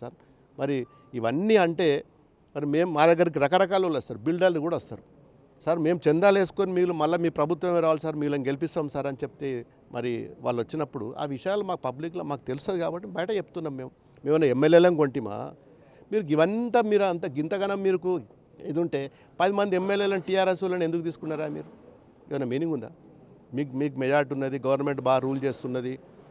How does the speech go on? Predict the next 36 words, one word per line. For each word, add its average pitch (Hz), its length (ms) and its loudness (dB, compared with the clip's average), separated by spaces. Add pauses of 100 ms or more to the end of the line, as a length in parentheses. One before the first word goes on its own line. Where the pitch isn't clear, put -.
(200)
మీకు, 131 160 -4
మీ 127 260 -2
గవర్నమెంట్ 143 380 4
వాడగొట్టే 147 320 2
కర్మ 123 240 -6
మాకేం 123 420 -6
పట్టింది? 131 400 -8
ఏం 143 160 0
ఉంటుందా? 120 280 0
ఎట్లాగో 139 280 -4
మీ 175 220 -2
గవర్నమెంట్ 160 380 0
ఇంకా, 175 180 -2 (340)
ఇంకేం, 175 320 -2
ఇంకా 175 280 0
మా 180 140 -2
అంటే 180 180 -2
మేము 170 320 2
already 170 220 4
రెండేళ్ళు 170 340 2
దగ్గర 143 240 0
పడ్డది, 120 340 0 (600)
ఉండుర్రి 233 360 4
మీరే 196 240 6
లాస్ట్ 185 280 4
వరకు. 165 260 2
మంచిగా 180 280 2
చేస్తే 214 280 2
మేము 190 260 0
కూడా 202 160 -2
మీ 180 200 0
గవర్నమెంట్ 165 340 2
బాగా 151 220 2
చేస్తాం 165 300 -4
డెఫినెట్గా. 156 500 -4 (480)
మా 147 240 2